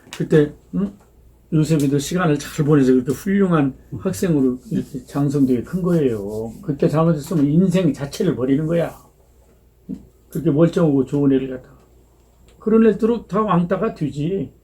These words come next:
응. 주먹 휘둘르고 그냥 남들 저기 있는 애를 괴롭히는 애들이 왕따가 돼? 그렇잖아요? 그렇게 될 수가 없지.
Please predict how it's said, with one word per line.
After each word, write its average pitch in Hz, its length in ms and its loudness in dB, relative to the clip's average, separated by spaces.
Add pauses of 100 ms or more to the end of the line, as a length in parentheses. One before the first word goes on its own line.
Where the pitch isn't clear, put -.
(460)
응. 135 220 -2 (500)
주먹 165 400 0 (1000)
휘둘르고 165 520 2
그냥 156 260 2 (380)
남들 151 380 0
저기 151 240 2
있는 143 160 2
애를 131 80 2
괴롭히는 147 520 2
애들이 131 220 2
왕따가 143 460 0
돼? 151 340 2 (840)
그렇잖아요? 254 460 0 (500)
그렇게 254 160 4
될 220 160 4
수가 202 240 4
없지. 127 340 -2